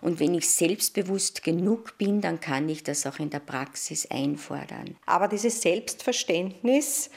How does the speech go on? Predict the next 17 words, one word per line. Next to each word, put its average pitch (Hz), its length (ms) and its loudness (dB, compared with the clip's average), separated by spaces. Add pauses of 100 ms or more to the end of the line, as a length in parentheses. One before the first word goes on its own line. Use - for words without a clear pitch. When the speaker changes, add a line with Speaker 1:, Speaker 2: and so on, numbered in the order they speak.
(220)
Speaker 2:
das 208 240 0
sehr 175 160 4
viel 233 320 -2
auch 208 140 -2
mit 214 200 0
dem 190 120 2
Verständnis 196 420 0
der 202 80 0
persönlichen 196 520 0
Rolle 185 380 4
zu - 200 -12
tun 196 320 0
hat, 233 180 2 (360)
dass 190 220 0
man 202 160 2
sich - 280 -2
als - 260 -4